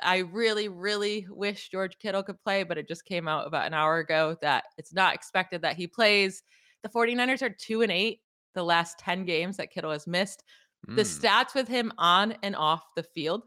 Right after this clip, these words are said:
Speaker 1: like, not even, like, games missed, just on and off the field are dramatic. It's insane how differently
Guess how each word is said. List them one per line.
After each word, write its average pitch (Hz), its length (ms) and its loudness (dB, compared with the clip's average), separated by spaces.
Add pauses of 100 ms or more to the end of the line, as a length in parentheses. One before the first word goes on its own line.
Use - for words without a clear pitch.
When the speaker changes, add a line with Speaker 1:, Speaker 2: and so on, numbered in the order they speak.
(200)
Speaker 1:
like, 180 140 -2
not 208 260 4
even, 220 220 0
like, 170 180 -2
games 170 320 -8
missed, 151 360 -6
just 170 300 -10
on 175 320 6
and 185 100 -4
off 156 220 -2
the 165 60 -12
field 165 320 -4
are 156 220 -2 (400)
dramatic. 151 760 0 (100)
It's 185 300 -4
insane 170 880 0
how 160 280 0
differently 196 840 -2